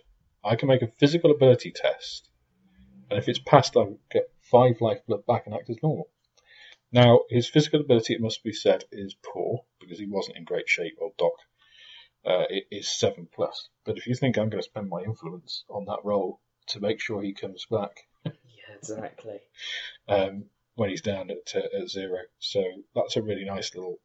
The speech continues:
Speaker 1: little special rule, very characterful for,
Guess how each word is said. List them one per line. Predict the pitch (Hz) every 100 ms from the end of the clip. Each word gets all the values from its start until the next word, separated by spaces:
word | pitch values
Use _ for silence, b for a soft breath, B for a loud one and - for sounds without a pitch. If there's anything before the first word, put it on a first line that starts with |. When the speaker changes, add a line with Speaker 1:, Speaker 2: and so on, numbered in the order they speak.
| -
Speaker 1:
little | 95
special | - 101 - 95
rule, | 92 78 -
very | 113 120 - -
characterful | - 90 - - - 80 - _ _ _ _ _ _ _ -
for, | 90 87 85